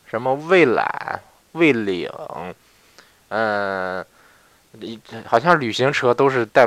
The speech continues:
魏字儿的啊。目前为止，比如说这个，还有什么啊？比如说这个朗逸的那，那，那几款车型，朗逸、朗行、朗境，反正朗逸、朗行这个我感觉这个命名可以啊，但是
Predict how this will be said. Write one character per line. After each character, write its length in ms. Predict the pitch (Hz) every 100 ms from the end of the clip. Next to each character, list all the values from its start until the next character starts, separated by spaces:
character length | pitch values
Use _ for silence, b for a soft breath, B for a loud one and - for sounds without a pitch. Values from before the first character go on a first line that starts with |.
| 131
魏 160 | 156
字 120 | 110 104
儿 100 | 87
的 80 |
啊。 200 | 50 - -
目 140 | -
前 180 | 104 101
为 120 | 90
止， 140 | 85 - -
比 80 | -
如 100 | 90
说 100 | 113
这 140 | 113 110
个， 240 | 104 95 - b b b b b b -
还 100 | 98
有 60 |
什 100 | -
么 100 | - - _ _ _ _ _ _
啊？ 340 | 101 107 98 87 -
比 100 | -
如 80 | 104
说 240 | 131 123 113 -
这 120 | 120
个 180 | - 120
朗 220 | 92 101
逸 140 | 143
的 140 | 139 113
那， 280 | 113 107
那， 180 | 101 104
那 60 | 101
几 100 | 107
款 100 | 98
车 80 | 98
型， 160 | 98
朗 180 | 101 104
逸、 280 | 139 156 107
朗 260 | 98 101
行、 400 | 98 - 107 139 139 -
朗 220 | 92 101
境， 260 | 117 160 90 _ _ _ _ _ _ _ _ _ _
反 100 | 107
正 240 | 156 170 147 b b b b b b
朗 140 | 117 196
逸、 40 |
朗 140 | 196
行 220 | 135 127 170
这 160 | 330
个 80 | 269
我 80 | 120
感 160 | 113
觉 260 | 107 107 107 -
这 120 | -
个 100 | 127
命 200 | 117 135
名 160 | 113 113
可 220 | - 107
以 120 | 110
啊， 200 | 95 85 -
但 160 | 147
是 300 | 160 165 135